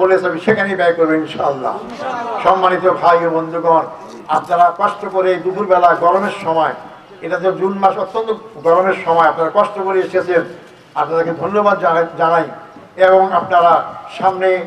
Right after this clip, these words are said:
Speaker 1: আবার দেখা হওয়ার আশ্বাস দিয়ে আমি আমার বক্তব্য এখানেই শেষ করতে চাচ্ছি। আপনারা আমাদের দোয়া করবেন। আমি জোর গলায় বলতে পারবো, আমার মধুগঞ্জ, তারাগঞ্জে একজন লোকও বলতে পারবেন না এই তিনটে ইলেকশন করার পরেও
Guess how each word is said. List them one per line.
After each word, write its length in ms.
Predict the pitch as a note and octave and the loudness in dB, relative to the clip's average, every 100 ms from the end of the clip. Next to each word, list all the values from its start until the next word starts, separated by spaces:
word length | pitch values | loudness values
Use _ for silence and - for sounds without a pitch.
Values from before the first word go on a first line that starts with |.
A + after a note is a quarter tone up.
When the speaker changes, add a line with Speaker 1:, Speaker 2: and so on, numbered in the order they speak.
| - - - - | -12 -20 -12 0
Speaker 1:
আবার 200 | F3 G3 G3+ G#3 - - - - - | 4 4 2 -4 -14 -18 -20 -12 -2
দেখা 220 | E3+ G3+ F3 | 2 2 4
হওয়ার 180 | F#3+ F3+ | 4 4
আশ্বাস 260 | F3 F#3+ F#3+ | 0 -4 -4
দিয়ে 180 | F3+ F3 D3+ A#2 - - - | -6 -8 -10 -12 -20 -20 -6
আমি 100 | D#3 F3+ | -4 0
আমার 140 | F3+ E3+ | 2 2
বক্তব্য 220 | E3 F#3 | 0 -2
এখানেই 240 | E3+ F#3 F#3 | -4 -4 -6
শেষ 100 | F3+ E3 | -8 -6
করতে 200 | F3 F#3 E3+ | -6 -4 0
চাচ্ছি। 280 | E3+ - F3+ D#3 - - - E3+ | 0 0 -4 -6 -6 -18 -2 -2
আপনারা 200 | E3 E3 | 2 0
আমাদের 180 | E3 E3 D#3+ | 2 2 4
দোয়া 160 | E3+ E3+ | 4 4
করবেন। 260 | F#3 F#3+ G#3 G3+ - | 2 2 -2 -2 -10
আমি 120 | F3 G#3+ | -4 2
জোর 160 | A#3 A#3+ | 4 4
গলায় 260 | A#3 A#3 G#3+ | 4 4 6
বলতে 220 | G#3+ G#3+ G#3+ | 4 4 2
পারবো, 240 | G3 F#3+ - - - - - - | 4 2 -4 -10 -20 -20 -18 -6
আমার 160 | D#3+ E3+ E3+ | 0 2 2
মধুগঞ্জ, 400 | F#3+ G#3 G#3+ G#3+ G3+ | 2 2 2 0 2
তারাগঞ্জে 440 | G3 G#3+ G#3+ G#3 G3+ - A#3 | 4 4 2 -2 -4 -2 -2
একজন 320 | G#3+ A#3+ B3 B3 | -2 2 2 4
লোকও 200 | A#3 A3 G#3+ | 2 4 4
বলতে 220 | G#3+ G#3+ G#3 | 2 2 2
পারবেন 280 | G3 G3 G3 | 0 0 0
না 80 | G3 D3+ - - - - | 2 0 -4 -16 -16 -2
এই 60 | E3 E3+ | 0 2
তিনটে 260 | A3 G#3+ A3 | 0 4 4
ইলেকশন 300 | A3 A3 G#3+ G#3+ G#3 | 4 4 0 0 2
করার 240 | G#3 G#3 - | 4 4 2
পরেও 280 | G#3 A3 | 4 4